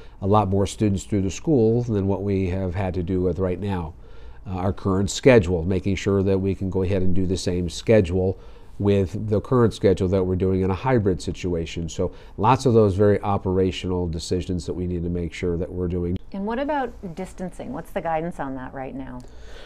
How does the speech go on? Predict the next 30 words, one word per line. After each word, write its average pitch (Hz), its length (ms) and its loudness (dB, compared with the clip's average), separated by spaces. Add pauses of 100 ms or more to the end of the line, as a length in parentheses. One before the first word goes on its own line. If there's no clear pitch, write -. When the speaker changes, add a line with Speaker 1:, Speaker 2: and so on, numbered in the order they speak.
(200)
Speaker 1:
So 147 180 10
the 113 120 8
guidance 143 420 8
on 113 200 4
distancing, 104 600 2
that's 120 260 4
a 123 60 4
part 110 320 4
where 101 180 2
I 101 120 4
would 98 180 2
say 101 300 2
that, 95 340 0
um, 92 480 -2
that 107 320 0
six - 400 0
feet 123 420 0 (500)
um, 101 640 2
or, 117 460 6
or 110 260 6
less, 117 600 4 (100)
you 117 220 0
have 104 140 2
to 113 60 6
have 104 100 6
a 98 80 2
mask 101 460 0
and 95 140 0
a 92 60 -2
barrier. 80 460 -4